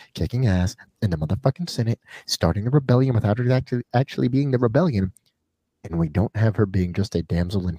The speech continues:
fucking distress. She's a god. Give her her goddamn due.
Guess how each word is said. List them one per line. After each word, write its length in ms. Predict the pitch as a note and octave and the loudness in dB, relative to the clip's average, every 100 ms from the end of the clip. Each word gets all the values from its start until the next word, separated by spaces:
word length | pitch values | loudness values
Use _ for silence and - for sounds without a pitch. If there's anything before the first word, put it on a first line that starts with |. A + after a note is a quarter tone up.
| - | -8
fucking 300 | G2+ - F2+ | -12 -8 -8
distress. 640 | F2 - - - - - - _ _ _ | -8 -10 -8 -10 -10 -16 -18 _ _ _
She's 420 | - - G2+ F2 G2+ | -8 -4 0 0 0
a 60 | |
god. 560 | F#2+ G2+ F#2 D2+ D2 - _ _ _ _ _ _ - | -2 2 2 2 -6 -12 _ _ _ _ _ _ -6
Give 220 | - F#2+ - | -2 -2 0
her 260 | F#2 E2+ F2 _ _ _ _ _ _ _ | -2 -2 -4 _ _ _ _ _ _ _
her 160 | - F#2 | -4 -4
goddamn 560 | F2 E2 E2 A2 D#2+ - | -2 -2 -2 -2 -4 -4
due. 200 | C2+ A#1 | -6 -6